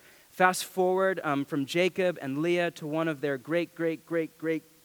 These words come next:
great grandsons from the line of Judah, the king or the Messiah, Jesus of Nazareth. Mark twelve is right in the middle of a biography about Jacob's descendant, Jesus.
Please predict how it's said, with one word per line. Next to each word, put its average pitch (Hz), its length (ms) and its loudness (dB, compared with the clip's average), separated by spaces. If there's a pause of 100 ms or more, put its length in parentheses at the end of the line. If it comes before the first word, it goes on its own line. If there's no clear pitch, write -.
(120)
great 180 340 -2
grandsons 160 800 -4
from 180 500 0 (280)
the 156 100 -2
line 165 320 2
of 143 140 -4
Judah, 156 560 -2 (300)
the 131 60 -12
king 170 480 -2
or 135 120 -6
the 123 60 -8
Messiah, 151 640 -2
Jesus 151 520 -6
of 127 120 -12
Nazareth. 147 580 -4 (1900)
Mark 175 300 0
twelve 180 420 2
is 156 120 -8
right 175 120 0
in 170 60 -4
the 160 60 0
middle 165 160 2
of 143 80 -2
a 139 40 -4
biography 165 800 0
about 139 240 -2
Jacob's 156 640 -4
descendant, 180 760 -2
Jesus. 180 640 -6